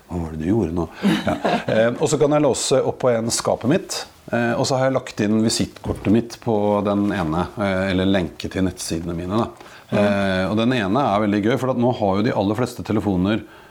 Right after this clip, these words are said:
Speaker 1: eh, har jo sånn, eh, på seg, sånn at, eh, når jeg tar den over nå, så ser dere nå at det lyser.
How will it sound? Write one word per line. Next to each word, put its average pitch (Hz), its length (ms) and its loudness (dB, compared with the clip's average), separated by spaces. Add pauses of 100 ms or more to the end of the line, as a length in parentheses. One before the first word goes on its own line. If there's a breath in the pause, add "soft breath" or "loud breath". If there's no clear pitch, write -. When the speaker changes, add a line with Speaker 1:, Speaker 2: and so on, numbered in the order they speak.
(120)
Speaker 1:
eh, 104 260 0
har 90 240 0
jo 113 140 2
sånn, 98 540 2
eh, 92 40 2
på 87 160 -2
seg, 147 240 -2
sånn 107 260 4
at, - 240 -4
eh, 107 200 2
når 104 220 2
jeg 104 120 -2
tar 98 160 -2
den 98 140 2
over 90 140 2
nå, 110 120 4
så - 140 -2
ser - 180 -2
dere 90 140 0
nå 87 120 2
at 80 120 -4
det 98 80 4
lyser. 101 440 2